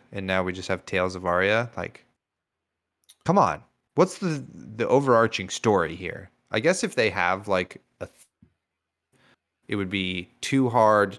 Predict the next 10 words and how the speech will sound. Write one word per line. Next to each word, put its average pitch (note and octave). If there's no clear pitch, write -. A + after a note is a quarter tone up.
to F#2+
then, F2+
uh, F2
develop F#2+
the -
game F2+
freely E2
around, F2+
you G#2
know? F2+